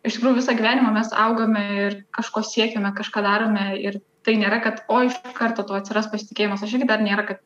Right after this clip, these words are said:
ten visiškai savim pasitikiu visomis savo jėgomis, nu, tikrai ne. Bet po truputį auga tas pasitikėjimas, po truputį auga žinios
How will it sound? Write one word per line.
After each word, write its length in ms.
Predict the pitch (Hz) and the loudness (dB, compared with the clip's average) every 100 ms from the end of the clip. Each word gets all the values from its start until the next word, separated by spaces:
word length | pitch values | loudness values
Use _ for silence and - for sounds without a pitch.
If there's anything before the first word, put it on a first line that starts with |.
| _ _ _ _ _ | _ _ _ _ _
ten 360 | 214 196 196 185 | -2 -2 -2 -2
visiškai 580 | 214 202 214 254 226 226 | 0 4 4 2 0 -2
savim 200 | - 226 | 0 0
pasitikiu 680 | 240 233 - 226 233 - 214 | 2 -2 0 0 0 -4 -4
visomis 400 | 220 220 220 226 | -2 0 2 2
savo 160 | 226 220 | 0 0
jėgomis, 380 | 214 214 214 233 | 2 2 2 2
nu, 80 | |
tikrai 240 | 233 247 254 | 2 2 4
ne. 220 | 226 220 214 - - - | 4 2 -2 -12 -20 -4
Bet 200 | 226 226 | -4 -2
po 100 | 226 | -2
truputį 380 | 220 277 247 202 | 0 0 2 2
auga 300 | 214 240 208 | 2 2 0
tas 200 | 240 - | -2 -2
pasitikėjimas, 920 | 226 - 202 - 196 214 247 277 277 - - - | -6 -6 -10 -2 0 2 4 2 0 -6 -18 -8
po 140 | - | -4
truputį 560 | 220 240 247 233 - 214 208 196 202 - _ | 0 0 2 -2 0 2 2 0 -4 -16 _
auga 340 | - 208 208 185 | 0 2 2 -2
žinios 640 | 185 220 262 247 226 - | 2 4 4 4 0 -4